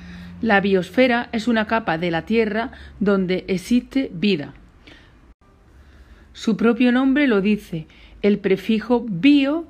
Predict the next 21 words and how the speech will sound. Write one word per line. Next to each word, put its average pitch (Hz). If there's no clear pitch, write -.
significa 220
vida. 165
Luego, 202
la 156
biosfera 233
es 180
el 190
lugar 226
de 170
la 190
Tierra 262
donde 180
hay 233
vida. 151
Si -
pensamos, 208
podemos 190
darnos 196
cuenta 262
dónde 208
existe 190